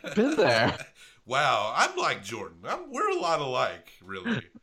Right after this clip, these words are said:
Speaker 2: But the,
Speaker 1: <laughs>
Speaker 2: but, but his implication was that he was given food poisoning on purpose.
Speaker 1: By some Jazz fans, 'cause this was the night before Game Five of the series
Speaker 2: It
Speaker 1: in a
Speaker 2: seems like,
Speaker 1: tied two to two series.
Speaker 2: you know, everyone's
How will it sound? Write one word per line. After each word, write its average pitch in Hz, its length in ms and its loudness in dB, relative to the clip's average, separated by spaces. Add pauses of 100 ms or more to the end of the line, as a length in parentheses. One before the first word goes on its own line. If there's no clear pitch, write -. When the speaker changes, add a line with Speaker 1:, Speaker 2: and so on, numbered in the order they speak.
(480)
Speaker 2:
But 170 180 0
the, 190 180 4
Speaker 1:
<laughs> - 60 -6
Speaker 2:
but, 170 580 2
but 202 140 2
his 233 180 2
implication 226 640 0
was 165 160 -2
that 156 160 0
he 170 80 -2
was 147 160 -6
given 165 440 -4
food 156 460 -8
poisoning 175 540 -4
on 127 180 -4
purpose. 175 840 -8 (580)
Speaker 1:
By 107 100 0
some 120 200 0
Jazz 143 340 2
fans, 107 380 2
'cause 113 160 2
this 131 140 0
was 127 100 2
the 139 80 4
night 139 220 4
before 151 340 4
Game 139 260 4
Five 147 340 4
of 160 60 2
the 135 60 2
series 156 720 0
Speaker 2:
It - 100 -2
Speaker 1:
in 127 60 6
a 120 100 6
Speaker 2:
seems - 40 0
like, 262 100 4
Speaker 1:
tied 151 360 4
two - 140 -2
to 156 80 2
two 165 220 4
series. 113 640 2
Speaker 2:
you 180 120 -4
know, 180 120 4
everyone's 185 720 -2